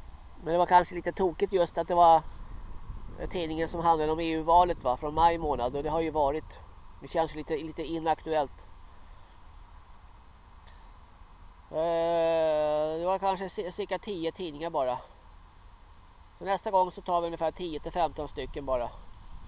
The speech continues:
Och jobbar i, i lugn och ro. I lugn och ro helt enkelt. Man får inte bli stressad på något vis alls. Eh, inte på något vis alls får man bli stressad.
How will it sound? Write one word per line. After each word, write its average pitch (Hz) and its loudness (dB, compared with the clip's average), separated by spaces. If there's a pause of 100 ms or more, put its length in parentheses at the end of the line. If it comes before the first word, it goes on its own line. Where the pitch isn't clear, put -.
(1500)
Och 160 -8
jobbar 170 2
i, 170 -2
i 170 0
lugn 156 2
och 143 2
ro. 127 -2 (2250)
I 160 10
lugn 165 10
och 147 12
ro 147 8
helt 131 6
enkelt. 98 12 (720)
Man - 4
får 160 10
inte 165 10
bli 165 12
stressad 156 6
på 156 2
något 151 2
vis 135 -2
alls. 135 0 (2250)
Eh, 143 2
inte 160 -2
på 165 0
något 156 0
vis 147 -4
alls 139 2
får 151 -4
man 139 -6
bli 135 -6
stressad. - 2